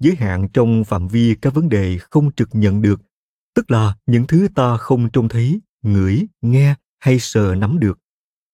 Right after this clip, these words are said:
Khi hỏi người kể chuyện liệu anh ta đã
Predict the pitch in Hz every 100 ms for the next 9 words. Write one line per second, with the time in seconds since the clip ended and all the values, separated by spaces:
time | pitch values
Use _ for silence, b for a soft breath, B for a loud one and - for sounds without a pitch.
0 | _ _ _ - 185 139 151 151 127 120
1 | 143 127 110 113 127 123 110 117 - 131
2 | 123 120 117 98 92 117